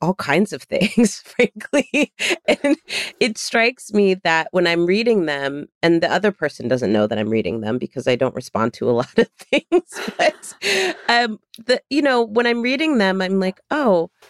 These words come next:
whoever this is, um, has put this inquiry out into the world and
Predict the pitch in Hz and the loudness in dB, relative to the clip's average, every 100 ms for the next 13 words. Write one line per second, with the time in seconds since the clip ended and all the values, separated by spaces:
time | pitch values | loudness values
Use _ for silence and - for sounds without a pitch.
0 | _ _ - 269 - 247 294 339 294 240 | _ _ -2 0 2 0 0 -4 -2 -2
1 | - - 190 185 151 139 151 - - - | -4 -2 0 2 2 -2 -4 -8 -16 -18
2 | _ _ _ 185 185 175 175 170 _ _ | _ _ _ 2 2 2 0 -2 _ _
3 | _ - _ _ _ _ _ - 233 - | _ -20 _ _ _ _ _ -2 0 -2
4 | - 254 - 294 - - 196 - 196 170 | -2 -2 0 -4 -2 0 0 0 0 0
5 | 165 147 156 - 160 156 165 160 147 139 | 0 0 0 0 -4 -4 -4 -2 -2 0
6 | 139 139 165 208 220 - _ _ 185 175 | 0 2 2 0 -4 -14 _ _ 0 2
7 | 175 170 | 2 -2